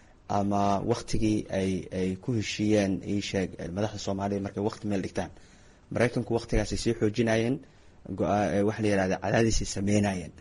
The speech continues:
Mar kastoo Maraykanku wax soo qoraan, waa la socotaa, waa la isku soo dhawaanayo, kulamo degdeg ah la yeelana. Marka cadaadiskaasi kor ka imaanayo oo beesha caalamka oo gaar ahaan Maraykanka ka imaanaya wax weyn ay ka beddeshay,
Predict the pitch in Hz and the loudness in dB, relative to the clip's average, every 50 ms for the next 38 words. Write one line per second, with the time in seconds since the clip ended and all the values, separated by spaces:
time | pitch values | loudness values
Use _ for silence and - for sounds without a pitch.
0 | - - - - - - - - 127 127 - 135 - - 117 113 107 120 127 127 | -20 -20 -20 -20 -20 -14 -4 -2 -2 0 0 -2 -2 0 2 2 2 2 2 0
1 | 110 107 104 - - - 123 127 131 131 - 131 131 131 131 127 - - 104 104 | -2 -2 -2 -4 -2 2 2 2 2 2 2 2 4 4 4 2 2 0 2 2
2 | 117 113 - 104 - - 107 104 98 92 - - 127 - 131 113 120 120 120 120 | 2 0 -2 -4 -2 0 0 0 0 0 -4 -6 -4 -2 0 2 4 4 4 4
3 | 127 131 127 127 127 - - 101 104 113 123 117 123 110 104 113 104 101 95 95 | 4 4 2 0 0 0 0 0 2 2 2 2 0 0 2 2 2 2 0 0
4 | 95 95 95 92 87 - - - - - - - - - 131 - - - - 117 | 0 0 0 -2 -4 -6 -8 -14 -20 -20 -20 -10 0 2 2 2 2 2 2 4
5 | 117 131 143 151 147 135 - - 123 117 107 - 107 - - 170 - - - 135 | 6 6 6 6 6 4 4 2 2 0 0 -2 -2 0 2 2 4 6 6 6
6 | 95 107 107 101 110 104 101 76 82 - - - - - - - - - - - | 6 6 4 4 4 2 2 2 0 -4 -6 -10 -14 -20 -20 -20 -20 -6 -2 -2
7 | 101 98 117 127 127 127 110 110 117 117 110 - 110 101 101 101 113 110 104 107 | 2 4 4 4 4 2 2 2 2 2 2 0 0 0 2 2 2 2 4 2
8 | 123 - - 117 101 - 110 101 98 98 98 92 92 101 - - - 107 123 127 | 2 2 0 -2 0 2 2 4 4 2 2 2 2 0 -2 -2 2 4 6 6
9 | 110 104 98 - 101 87 90 85 - 87 - - 113 113 | 6 4 2 0 -2 -2 -2 -4 -4 -4 -2 -2 -2 -2